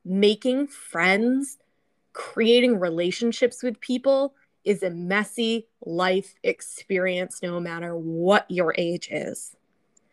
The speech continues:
But these two girls were shamed by teachers for having this messy relationship.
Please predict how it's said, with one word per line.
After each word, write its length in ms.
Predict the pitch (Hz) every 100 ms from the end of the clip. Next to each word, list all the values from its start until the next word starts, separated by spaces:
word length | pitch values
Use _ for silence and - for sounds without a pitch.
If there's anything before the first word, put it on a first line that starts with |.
| _ _ _ _ _ _ _
But 280 | 220 190 156
these 400 | 202 254 285 285
two 300 | - 277 277
girls 680 | 214 208 175 160 180 - - _ _ _ _ _ -
were 140 | 233
shamed 1080 | - - - 269 285 381 156 - - - - _ _ _ -
by 420 | 165 208 196 185 _ _ _
teachers 680 | - 208 - 175 170 170 - _ _ _
for 240 | - 220
having 720 | - - 214 208 214 208 196
this 260 | 190 185 185
messy 520 | 165 180 165 - 180
relationship. 840 | 165 160 165 - - - - -